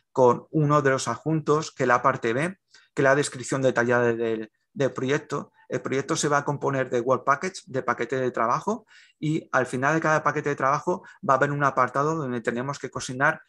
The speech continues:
el presupuesto de ese, de ese paquete de, de tra-, eh, de trabajo. Eh, ese presupuesto obviamente tiene que ser coherente y tiene que tener relación con,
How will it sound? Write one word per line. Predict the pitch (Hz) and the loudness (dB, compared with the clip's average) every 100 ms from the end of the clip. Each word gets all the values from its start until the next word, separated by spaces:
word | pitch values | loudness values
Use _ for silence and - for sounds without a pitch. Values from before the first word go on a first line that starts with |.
| _ | _
el | - 135 | -4 -2
presupuesto | 123 123 131 147 143 - 180 240 _ _ | -2 -4 -2 -2 -2 -2 -4 -4 _ _
de | - 135 | -6 -4
ese, | 127 139 123 117 113 110 _ | -2 -2 0 0 -2 -8 _
de | - | -6
ese | 123 127 | -4 0
paquete | 123 123 123 117 | 0 0 -2 -4
de, | 117 113 127 | -6 -10 -6
de | 120 113 | -2 -2
tra-, | - 113 110 | -2 -4 -2
eh, | 123 117 113 104 | -4 -4 -4 -6
de | 113 | -6
trabajo. | - - - - - - - | -6 -8 -16 -20 -20 -20 -12
Eh, | - 135 127 123 123 120 113 _ - | -4 0 2 2 0 -4 -8 _ -8
ese | 135 127 | -4 -2
presupuesto | 127 131 135 131 135 143 | -2 -2 -4 -4 0 2
obviamente | 139 123 123 127 143 | 2 0 0 -4 -4
tiene | 139 120 | -4 -4
que | 127 117 113 | 0 0 -2
ser | - - 127 | -6 -4 -2
coherente | - 127 117 127 123 156 160 _ _ | 2 4 4 0 -2 -2 -4 _ _
y | 139 | -8
tiene | 120 120 | -4 -2
que | 127 | -2
tener | 120 120 120 | -2 -2 -2
relación | 120 113 123 123 | -2 -2 -2 -2
con, | 120 123 110 | 2 0 0